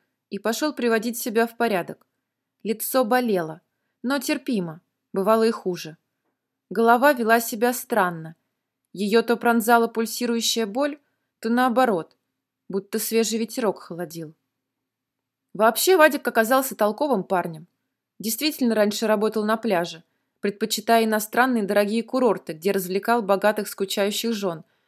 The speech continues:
больше красуясь красными шортами и кубиками на прессе – нежели реально за кем-то бросался в пучину волн. И прекрасно жил, купался в женском внимании, много путешествовал, в том числе и по Африке, катался на сёрфинге,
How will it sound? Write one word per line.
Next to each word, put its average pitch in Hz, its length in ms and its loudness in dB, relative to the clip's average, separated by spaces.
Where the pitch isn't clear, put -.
больше 208 280 0
красуясь 208 440 0
красными 208 420 0
шортами 226 460 -4
и - 140 -8
кубиками 226 500 -4
на 247 160 -2
прессе – 190 480 -4
нежели 190 300 0
реально 214 320 2
за 208 120 -4
кем-то 196 300 -8
бросался 185 520 -4
в - 80 -16
пучину 190 440 -8
волн. 147 340 -12
И 220 80 -4
прекрасно 240 680 0
жил, 226 360 -4
купался 208 460 0
в 180 40 -8
женском 208 400 -6
внимании, 220 560 0
много 202 300 -2
путешествовал, 233 920 -6
в - 80 -20
том 240 180 2
числе 233 380 0
и - 20 -2
по 226 220 4
Африке, 196 480 -4
катался 311 460 4
на 190 120 0
сёрфинге, 269 760 -2